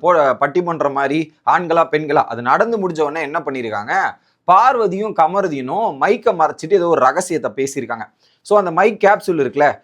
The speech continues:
இங்க இருக்கணும் கரெக்டா. இவங்க என்ன பண்ணிட்டாங்க, மைக்கு கீழே ஒண்ணு, ஒண்ணு கீழே போயிருது, இல்ல மைக்கை பின்னாடி எடுத்துட்டு போயிட்டு அப்படியே ரகசியமா சில விஷயங்கள்லாம் பேசுறாங்க பார்வதியும் கமருதீனும். அதை பிக் பாஸ் வந்து கேட்டுடுறாரு.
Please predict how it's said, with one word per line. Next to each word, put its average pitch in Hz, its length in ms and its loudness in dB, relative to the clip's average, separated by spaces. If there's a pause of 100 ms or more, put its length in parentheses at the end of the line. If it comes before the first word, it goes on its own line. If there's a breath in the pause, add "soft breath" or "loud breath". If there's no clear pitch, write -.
(120)
இங்க 185 300 2
இருக்கணும் 190 300 2
கரெக்டா. 127 320 -2 (500)
இவங்க 165 220 -6
என்ன 240 100 2
பண்ணிட்டாங்க, 202 440 0
மைக்கு 208 260 -2
கீழே 208 240 0 (100)
ஒண்ணு, 202 160 -2 (120)
ஒண்ணு 180 160 0
கீழே 226 220 2
போயிருது, 170 300 0
இல்ல 190 460 0
மைக்கை 185 280 0
பின்னாடி 214 240 0
எடுத்துட்டு 143 340 -2
போயிட்டு 135 440 -6 (260)
அப்படியே 170 340 0
ரகசியமா 208 600 -2
சில 202 260 0
விஷயங்கள்லாம் 160 540 -4
பேசுறாங்க 165 500 0 (140)
பார்வதியும் 151 520 2
கமருதீனும். 147 480 -4 (320)
அதை 170 240 2
பிக் 175 240 -4
பாஸ் 233 220 4
வந்து 185 360 -4
கேட்டுடுறாரு. 147 480 0